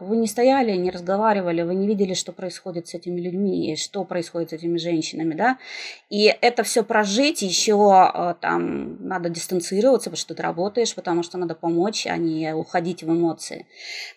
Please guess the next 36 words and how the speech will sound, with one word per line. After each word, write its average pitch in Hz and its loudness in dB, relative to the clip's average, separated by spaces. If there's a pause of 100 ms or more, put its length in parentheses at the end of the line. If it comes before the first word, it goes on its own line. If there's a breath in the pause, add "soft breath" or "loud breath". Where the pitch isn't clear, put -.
(280 loud breath)
И 160 0
вот 196 2
это 240 4
вот 220 6
для 220 2
меня 233 6
потом, 302 4
оно 196 2
в - -4
какой-то 254 -2
степени 220 -2
отобразилось 190 0
и 165 -2
в - -14
книге, 180 -4
там, 156 -10
"Клятвы 175 -6
крови", 160 -6
да, - -8
появилось. 165 -6
Вот 214 -2
эти 269 -2
сцены 311 4
мне 220 4
писать 247 2
тяжело. 240 2
Почему? 233 -4
Потому 196 -4
что 180 -10 (480 soft breath)
у 185 -6
меня 190 0
есть 175 0
там 147 -8
определенные 170 2
ячейки 170 -2
опыта, 190 -2